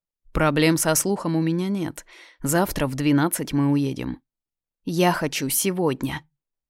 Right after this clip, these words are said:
Он коротко усмехается, оглядев мое лицо. «Почему?» «Потому что хочу. Я не обязана объяснять». «Случилось что-то, чего ты мне не хочешь говорить?»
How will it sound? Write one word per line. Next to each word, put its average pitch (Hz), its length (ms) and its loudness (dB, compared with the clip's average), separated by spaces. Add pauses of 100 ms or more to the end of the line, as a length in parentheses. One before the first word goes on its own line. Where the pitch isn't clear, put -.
(400)
Он 170 180 4
коротко 202 420 -4
усмехается, 143 840 -2
оглядев 143 440 -4
мое 147 260 -2
лицо. 147 460 -6 (800)
«Почему?» 170 640 2 (640)
«Потому 202 440 4
что - 220 2
хочу. - 680 -2 (200)
Я 202 180 6
не 226 160 10
обязана 196 520 4
объяснять». 165 640 -4 (760)
«Случилось 151 800 0
что-то, 160 420 -2
чего 143 300 0
ты 147 80 -2
мне 147 180 2
не 147 120 2
хочешь 147 360 -2
говорить?» 143 560 0